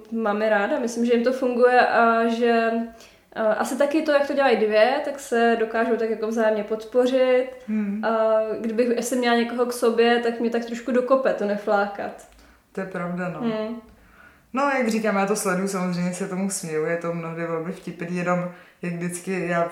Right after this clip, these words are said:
Speaker 2: všechno promýšlím ze všech úhlů, tak zatím vidím to, že jako jejda vlastně, a nebudu já tvrdit, že nepos-, nepošlu nějaký screenshot konverzace občas, jo.
Speaker 1: <laughs>
Speaker 2: Když je to bizarní, tak to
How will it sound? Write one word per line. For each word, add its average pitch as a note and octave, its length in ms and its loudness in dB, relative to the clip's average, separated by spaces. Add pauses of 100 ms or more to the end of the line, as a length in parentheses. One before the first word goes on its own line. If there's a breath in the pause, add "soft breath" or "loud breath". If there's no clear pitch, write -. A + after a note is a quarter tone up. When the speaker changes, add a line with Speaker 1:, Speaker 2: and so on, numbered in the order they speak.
Speaker 2:
všechno F3+ 320 -6
promýšlím F3 540 -4
ze F3 120 -6
všech - 320 -10
úhlů, E3 280 -10
tak F3 200 -6
zatím F3 340 -6
vidím E3+ 300 -6
to, E3+ 220 -4
že F3 360 -6 (300 loud breath)
jako F3+ 280 -6
jejda F3 600 -2
vlastně, E3 460 -6
a E3+ 80 -2
nebudu F3+ 300 0
já F3 180 4
tvrdit, F3 400 -4
že E3+ 120 -2
nepos-, F3 420 -4
nepošlu F3 400 -4
nějaký D3 320 -6
screenshot D3 560 -10
konverzace D3+ 640 -10
občas, D3+ 440 -12
jo. D3 100 -2
Speaker 1:
<laughs> A#3+ 360 2
Speaker 2:
Když - 200 -2
je E3+ 60 -4
to F3 120 -4
bizarní, D#3+ 480 -4
tak E3+ 160 -4
to F3 100 -8